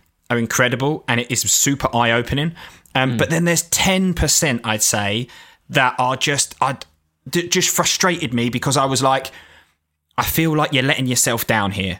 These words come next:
Speaker 1: because you've got a really good book on your hand, but you're getting silly." And the one that really got me was the, um, the, the average,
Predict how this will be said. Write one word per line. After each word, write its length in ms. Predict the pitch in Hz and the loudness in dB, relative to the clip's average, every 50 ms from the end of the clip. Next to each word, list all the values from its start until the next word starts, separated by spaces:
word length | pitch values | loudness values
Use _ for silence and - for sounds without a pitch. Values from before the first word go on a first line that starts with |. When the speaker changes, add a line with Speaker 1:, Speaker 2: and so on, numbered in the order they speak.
| _ | _
Speaker 1:
because 340 | _ 113 110 - 123 110 - | _ -4 -2 0 0 0 0
you've 140 | 117 110 - | -2 -2 0
got 140 | - 135 - | -2 -2 -2
a 40 | - | 0
really 300 | 107 131 147 143 131 123 | 2 2 2 2 2 2
good 200 | 113 139 - - | 0 0 0 0
book 200 | - 123 - - | -2 -2 0 0
on 60 | 107 | 0
your 120 | 104 98 92 | 0 0 0
hand, 300 | 110 104 101 101 92 - | 0 0 0 -2 -4 -4
but 120 | - 98 | -6 -4
you're 100 | 95 98 | -4 -4
getting 360 | 95 - - 139 120 113 107 104 | -6 -2 -2 -2 -2 0 0 0
silly." 380 | - - 117 95 90 87 90 - - - - - - - | 0 0 0 -2 -6 -8 -10 -12 -14 -16 -16 -16 -10 -2
And 320 | - 120 120 120 120 117 - | 0 2 2 2 0 -2 -2
the 140 | - 123 117 | -2 -2 -2
one 300 | 113 135 170 175 170 170 | 0 2 2 2 2 0
that 140 | 165 - 147 | 0 0 0
really 260 | 143 151 143 131 123 | 0 0 2 0 0
got 240 | 117 - 139 - - | -2 -2 -2 -4 -2
me 280 | 107 98 92 98 110 - - - - - - _ | -4 -6 -4 -4 -6 -6 -10 -20 -20 -20 -10 _
was 440 | 117 127 127 127 123 110 - - - - _ _ _ _ _ _ _ _ _ _ _ | 0 0 2 2 0 0 -2 -4 -6 -12 _ _ _ _ _ _ _ _ _ _ _
the, 640 | 120 113 127 127 123 123 123 120 117 117 120 - - _ _ _ _ _ | -4 0 0 2 2 2 2 0 0 -2 -4 -6 -10 _ _ _ _ _
um, 560 | 117 123 120 120 117 117 113 113 113 113 - - _ _ _ _ _ _ _ _ _ _ _ _ _ _ _ _ _ _ _ - | 0 2 2 2 2 2 2 0 0 -2 -4 -6 _ _ _ _ _ _ _ _ _ _ _ _ _ _ _ _ _ _ _ -8
the, 260 | 120 107 139 139 - - | 0 0 0 0 0 -2
the 300 | 117 127 127 123 120 - | -2 0 0 0 0 2
average, 800 | - 143 160 151 - 156 160 160 151 147 - - - - - - | 2 0 2 0 0 0 0 0 -2 -2 -2 -2 0 0 -2 -4